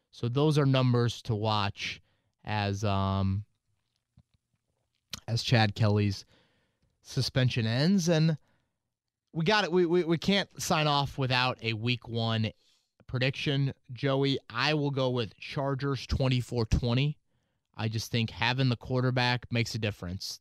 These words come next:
This is a great opportunity for the Colts. I don't think, I think a six-point spread is a lot. I think the Colts are gonna have a legit chance to win this game because there are some big-time injuries for the Chargers.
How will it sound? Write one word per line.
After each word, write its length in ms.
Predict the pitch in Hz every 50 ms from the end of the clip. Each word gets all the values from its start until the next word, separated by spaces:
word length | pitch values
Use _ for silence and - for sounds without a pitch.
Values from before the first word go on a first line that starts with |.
| _ -
This 220 | 120 120 - -
is 100 | 117 110 107
a 40 |
great 260 | 101 - 120 135 151 147
opportunity 500 | 147 147 156 139 - - 160 156 156 143
for 120 | - 143
the 80 | 135 131
Colts. 440 | - 139 135 151 - - - - - -
I 80 | 127
don't 220 | 131 131 120 - -
think, 440 | - - - 139 143 143 - - - - - - - -
I 40 | -
think 140 | 123 135 117
a 40 | 120
six-point 560 | - - 151 - - - - 160 147 127 104
spread 380 | - - - 143 139 139 143 139
is 120 | 120 104
a 60 | 90
lot. 420 | 92 95 101 104 113 131 170 185 - _ _ _ _ - _ _ _ _ _ _ _ _
I 120 | - 120 120
think 180 | - 131 110
the 60 | 117
Colts 260 | - - 135 123 - 127
are 60 | 117
gonna 140 | 123 117 117
have 120 | 113 104
a 40 | 110
legit 340 | 107 110 117 107 139 139 -
chance 320 | - 147 131 127 123 -
to 80 | 135 123
win 160 | 123 123 117
this 160 | 117 113 -
game 340 | - 127 123 127 139 147 135
because 300 | 117 - - 117 104 104
there 160 | 120 117 117
are 60 | 110
some 300 | - - 110 98 101 107 -
big-time 440 | 123 131 131 - - 151 135 127 123
injuries 480 | 123 135 127 123 139 139 139 139 -
for 120 | - - 127
the 100 | 123 120
Chargers. 640 | - - 127 123 131 131 147 151 143 139 - -